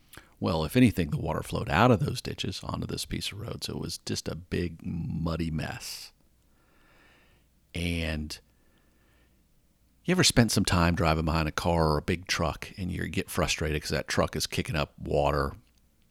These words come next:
or mud, and you're thankful for the ones that do have mud flaps? Well, you can put a little thing on the back of a bike that's essentially a mud flap.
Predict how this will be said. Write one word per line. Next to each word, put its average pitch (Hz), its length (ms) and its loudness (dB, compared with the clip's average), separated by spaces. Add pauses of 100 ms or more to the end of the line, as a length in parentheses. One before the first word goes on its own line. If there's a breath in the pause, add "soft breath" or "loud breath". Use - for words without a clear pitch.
(180)
or 90 160 2
mud, 85 460 -2 (960 soft breath)
and 73 360 -2
you're 80 120 -2
thankful 90 400 2
for 95 120 -2
the 85 80 2
ones 82 240 2
that - 120 -4
do 85 120 0
have 87 200 -6
mud 85 200 -2
flaps? - 420 -4
Well, 113 160 0
you 135 120 0
can 240 220 -4
put 254 140 2
a 233 60 2
little 87 200 2
thing 90 260 2
on 85 100 -6
the - 60 -6
back - 280 -4
of 78 60 -6
a 80 80 -4
bike - 340 -8
that's - 180 -10
essentially - 460 0
a - 40 -4
mud - 260 -4
flap. - 300 -8